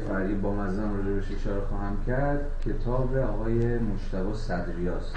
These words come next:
کسی دیده کتاب دعا برای اشیاء گم شده رو؟ اسمش شنیدین؟ ببینید این کار رو، کار خیلی، کار خیلی مهمیه. سالها پیش در دفتر پژوهش‌های فرهنگی این کتاب فارسی با ترجمهٔ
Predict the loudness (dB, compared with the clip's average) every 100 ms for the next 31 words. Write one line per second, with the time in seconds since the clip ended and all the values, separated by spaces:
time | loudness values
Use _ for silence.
0 | -4 -4 -4 -4 -2 0 0 0 0 -2
1 | -2 -2 0 0 0 0 0 -2 -2 0
2 | 0 0 0 0 0 0 0 0 0 0
3 | 0 2 0 2 2 2 2 0 0 0
4 | 0 0 0 0 0 0 0 0 -2 -2
5 | -4 -4 -4 -6 -6 -6 -6 -6 -4 -4
6 | -4 -4 -4 -4 -4 -4 -2 -2 0 0
7 | 0 0 0 0 0 0 0 0 0 4
8 | 6 6 6 4 2 2 2 0 0 0
9 | 0 2 2 2 2 0 0 0 -2 -2
10 | 0 2 2 2 2 4 4 4 2 0
11 | 0 0 0 0 -2 -2 -2 -2 0 0
12 | 0 0 0 0 0 0 0 0 0 0
13 | 2 2 2 2 2 0 0 0 0 0
14 | 0 0 0 0 0 0 0 0